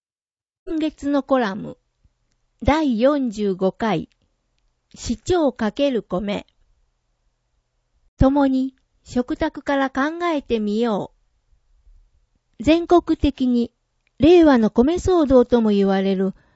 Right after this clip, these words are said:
米の価格の高騰が話題となっています。農林水産省は備蓄米を市場に放出するなどの対策を講じ、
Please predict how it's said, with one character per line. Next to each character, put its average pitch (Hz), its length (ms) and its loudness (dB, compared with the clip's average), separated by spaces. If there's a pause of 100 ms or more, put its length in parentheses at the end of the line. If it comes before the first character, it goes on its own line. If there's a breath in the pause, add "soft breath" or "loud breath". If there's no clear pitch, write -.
(220)
米 320 260 0
の 339 140 -2
価 311 140 -2
格 302 300 -2
の 277 180 0
高 269 240 2
騰 240 300 0
が 220 240 -4 (100)
話 208 140 0
題 294 220 -2
と 294 140 -6
な 285 140 -4
っ 277 40 -8
て - 200 -8
い 208 160 -2
ま 185 160 -6
す。 - 300 -14 (1300)
農 311 240 4
林 302 280 0
水 302 200 -2
産 302 280 -2
省 226 300 0
は 214 220 -2 (340 soft breath)
備 214 140 -4
蓄 294 400 -6
米 269 320 2
を 262 160 2
市 262 240 -4
場 311 220 0
に 302 160 -2
放 294 240 2
出 285 320 -8
す 294 160 -6
る 294 100 -4
な 269 160 -2
ど 214 140 -4
の 190 160 -6
対 254 260 -4
策 240 400 -4
を 226 60 -4
講 226 300 -2
じ、 214 260 -6